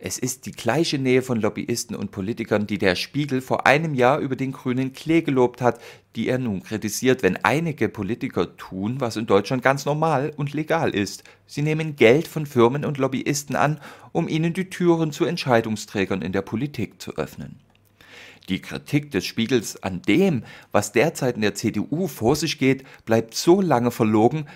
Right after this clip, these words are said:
wie der Spiegel nicht kritisiert, dass das Ganze in Deutschland nicht nur System hat, sondern sogar im Strafgesetzbuch ausdrücklich in einem eigenen Paragraphen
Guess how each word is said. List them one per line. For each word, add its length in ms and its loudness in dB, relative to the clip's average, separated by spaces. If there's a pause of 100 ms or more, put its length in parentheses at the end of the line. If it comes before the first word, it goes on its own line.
wie 80 -2
der 160 2
Spiegel 380 0
nicht 380 -2
kritisiert, 580 -2
dass 140 -2
das 260 -4
Ganze 440 4
in 220 -2
Deutschland 500 4
nicht 200 -2
nur 160 -2
System 580 0
hat, 220 2 (280)
sondern 300 0
sogar 300 4
im 80 0
Strafgesetzbuch 1040 4 (120)
ausdrücklich 880 6
in 120 -6
einem 380 -2
eigenen 520 4
Paragraphen 840 -6